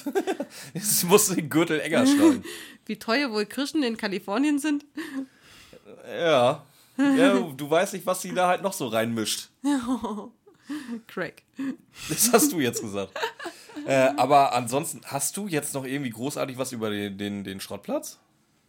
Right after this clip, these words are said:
Speaker 1: Über was du unbedingt reden möchtest?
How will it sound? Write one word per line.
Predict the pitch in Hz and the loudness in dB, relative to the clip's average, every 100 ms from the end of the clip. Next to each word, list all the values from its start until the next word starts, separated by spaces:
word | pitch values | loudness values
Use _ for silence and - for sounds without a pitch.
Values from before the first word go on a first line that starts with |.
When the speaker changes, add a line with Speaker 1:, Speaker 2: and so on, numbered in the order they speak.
| _ _ _ _ _ _ _ _ _ _ _ - | _ _ _ _ _ _ _ _ _ _ _ -8
Speaker 1:
Über | 110 110 | -4 -2
was | 107 | -4
du | 107 | -10
unbedingt | 110 113 110 104 | -8 -6 -6 -4
reden | 104 107 | -4 -4
möchtest? | 131 170 190 214 | -6 -6 -8 -10